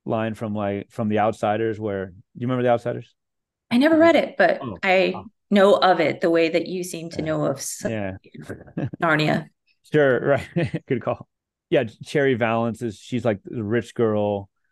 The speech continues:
Speaker 1: but she's just kind of, like, um, you know, the parents are always trying to talk down this other character, like, "Oh, it's not a big deal, it's not a big deal." And it's like, no, in,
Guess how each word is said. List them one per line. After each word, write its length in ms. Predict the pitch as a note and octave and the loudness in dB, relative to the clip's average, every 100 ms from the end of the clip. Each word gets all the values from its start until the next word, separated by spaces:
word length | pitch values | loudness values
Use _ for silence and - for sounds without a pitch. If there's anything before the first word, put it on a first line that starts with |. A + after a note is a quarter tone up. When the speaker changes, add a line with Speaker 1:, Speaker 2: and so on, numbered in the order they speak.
| _ _ | _ _
Speaker 1:
but 100 | A#2+ | -6
she's 180 | - A2 | -4 -4
just 140 | A2 | -6
kind 160 | - G#2 | -6 -6
of, 100 | G2+ | -2
like, 320 | G2+ F#2+ F#2 | -2 -2 -4
um, 440 | F#2 F2 F2 E2+ G2 _ _ _ - | -8 -8 -12 -16 -20 _ _ _ -8
you 60 | |
know, 120 | A#2 F#2+ | -4 -4
the 80 | |
parents 340 | G2 C3+ B2 A2 | -4 -2 -2 0
are 40 | |
always 140 | A2+ G#2+ | 0 -2
trying 160 | - G#2 | -4 -8
to 60 | |
talk 240 | - G2+ G2 | -2 -2 -2
down 220 | G2+ G2 | -4 -4
this 120 | G2 | -6
other 160 | G#2 G2 | -6 -4
character, 380 | A#2+ A2+ G2+ G2+ | -2 -2 -2 -6
like, 140 | B2 | -2
"Oh, 120 | D#3 | 0
it's 120 | C3+ | 0
not 120 | B2 A2 | -2 -4
a 40 | |
big 140 | G#2 A2 | -4 -4
deal, 80 | A2 | -4
it's 100 | G#2 | -4
not 120 | G2+ | -8
a 40 | |
big 140 | G2 G#2+ | -8 -8
deal." 260 | D#3 D#3+ | -8 -8
And 80 | C#3 | -10
it's 100 | A2 | -12
like, 160 | - A2 | -12 -12
no, 360 | D#3+ D#3 G#2+ A2 _ | -8 -6 -8 -12 _
in, 360 | B2+ A#2+ A2+ | -4 -2 -4